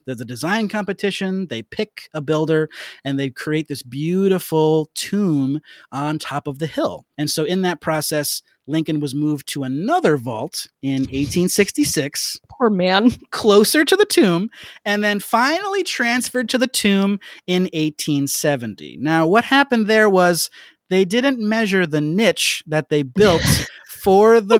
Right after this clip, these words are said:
Speaker 1: coffin against the marble sarcophagus that had been built for Lincoln. Didn't fit. <laughs>
Speaker 2: Wah,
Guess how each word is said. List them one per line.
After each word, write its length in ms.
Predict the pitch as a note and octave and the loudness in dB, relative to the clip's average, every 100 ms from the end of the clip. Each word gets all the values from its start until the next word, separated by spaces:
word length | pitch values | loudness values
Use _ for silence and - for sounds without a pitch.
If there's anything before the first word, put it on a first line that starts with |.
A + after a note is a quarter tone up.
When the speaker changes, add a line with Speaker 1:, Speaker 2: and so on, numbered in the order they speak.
| - | 2
Speaker 1:
coffin 600 | E4+ C4 B3 F#3 E3 E3+ - - - | 0 2 2 2 -2 -4 -12 -14 -8
against 520 | D#3+ C#3+ F#3+ G3+ - | -6 -2 -2 -2 -4
the 80 | E3 | -2
marble 400 | D#3+ F3 G#3 A3 | 2 4 4 2
sarcophagus 920 | - F#3 B3 D4 - D3 C3+ C3+ - | 0 -2 0 0 0 -2 -2 -4 -4
that 200 | D3+ D3+ | 0 0
had 140 | D3+ | 0
been 160 | C#3 C#3+ | 0 -2
built 340 | A#2+ C#3+ B2+ | -2 -6 -6
for 160 | - D#3+ | -4 -2
Lincoln. 460 | E3 G3+ G3 A#2 F2+ - - - _ _ | 0 0 -2 -6 -12 -20 -20 -20 _ _
Didn't 300 | - G#3 A3 | 4 4 4
fit. 400 | - - C#4+ A3+ - _ _ - | 0 2 4 4 0 _ _ -8
<laughs> 80 | - - D5+ - - F#4+ - D#4 - F#4+ - - D#4+ - F#4 _ _ _ F#4 - - | -8 -8 -16 -8 0 2 4 0 -2 -2 -2 -4 -6 -6 -10 _ _ _ -8 -8 0
Speaker 2:
Wah, 240 | B3+ C#4 | 2 4